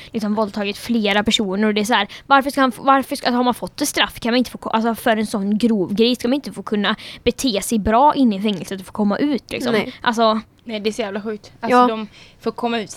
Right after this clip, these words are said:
Speaker 3: tidigare. De ska inte ens behöva komma ut. De ska fan sitta där tills de dör.
Speaker 2: Ja, men jag, jag känner verkligen samma. De ska
Speaker 1: Mm.
Speaker 2: få livstids fängelse.
Speaker 3: Ja, livstid i
Speaker 2: Alltså,
Speaker 3: Sverige är ju typ tio år.
Speaker 2: Ja,
Speaker 3: Det är ju
Speaker 2: det,
Speaker 3: inte livstid. Det är ju
Speaker 2: nej.
Speaker 3: liksom tio år. Det är
Speaker 2: Ja.
Speaker 3: inte livstid.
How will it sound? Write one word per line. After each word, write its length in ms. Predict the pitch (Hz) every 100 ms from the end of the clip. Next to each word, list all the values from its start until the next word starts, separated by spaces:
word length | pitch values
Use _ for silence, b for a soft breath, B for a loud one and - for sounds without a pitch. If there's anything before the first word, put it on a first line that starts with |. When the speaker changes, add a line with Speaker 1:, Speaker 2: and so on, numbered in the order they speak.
| -
Speaker 3:
tidigare. 460 | - 254 196 196
De 120 | 208 202
ska 120 | 269
inte 100 | 247
ens 100 | 202
behöva 200 | 202 196
komma 260 | - 202 208
ut. 100 | 220
De 100 | 196
ska 140 | 226
fan 160 | 269 240
sitta 380 | 254 240 -
där 120 | 208 214
tills 160 | 208
de 280 | 196 180 180
dör. 440 | - 220 262 151 190
Speaker 2:
Ja, 180 | 240 269
men 160 | 262 240
jag, 240 | 196 -
jag 200 | 196 208
känner 320 | - 320 208
verkligen 380 | 220 226 - 214
samma. 440 | - - 269 208 214
De 100 | 226
ska 60 | 233
Speaker 1:
Mm. 40 |
Speaker 2:
få 100 | 277
livstids 440 | 233 285 - - -
fängelse. 480 | 277 277 202 226 -
Speaker 3:
Ja, 180 | 226 220
livstid 340 | 247 - 226
i 20 |
Speaker 2:
Alltså, 220 | 247 240 262
Speaker 3:
Sverige 260 | 214 208
är 40 | 202
ju 60 |
typ 220 | 196 190
tio 380 | - 226 196 202
år. 180 | 190 226
Speaker 2:
Ja, 180 | 196 330
Speaker 3:
Det 60 | 277
är 100 | 240
ju 80 | 226
Speaker 2:
det, 100 | 240
Speaker 3:
inte 120 | 247
livstid. 320 | 240 - 202
Det 80 | 226
är 80 | 190
ju 60 | 262
Speaker 2:
nej. 200 | 277 233
Speaker 3:
liksom 180 | 320 302
tio 360 | - 247 196
år. 140 | 220 220
Det 80 |
är 60 | 240
Speaker 2:
Ja. 80 | 233
Speaker 3:
inte 140 | 208
livstid. 640 | 208 - - - 120 -